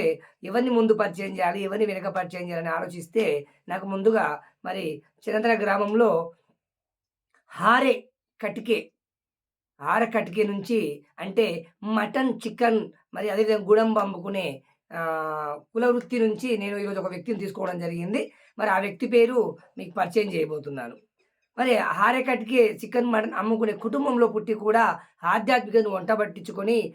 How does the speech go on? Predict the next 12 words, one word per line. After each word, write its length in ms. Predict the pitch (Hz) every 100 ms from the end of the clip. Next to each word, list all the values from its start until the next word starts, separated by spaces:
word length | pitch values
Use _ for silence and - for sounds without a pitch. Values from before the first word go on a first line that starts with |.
| - -
అనేక 300 | 196 254 247
విద్యలను 540 | 214 214 240 233 233 220
ఛేదించి 640 | - 190 202 214 214 262 247 - - _ -
అనేక 320 | 202 254 254
రకాల, 420 | 254 220 233 240 233 160 131 _ _ -
ఆ, 100 | 175 175 170 160 147 151 - _ 165
ఏమంటారు, 480 | 208 226 214 214 214 220 -
పురాణాలను 600 | - 214 220 220 214 202
చదివి 440 | 175 180 180 220 254 285 _ _ _ _ _ -
మరి 240 | 214 220 175 170 _ _ _ _ -
అనేక 280 | 240 277 277
రకాల 380 | 254 247 247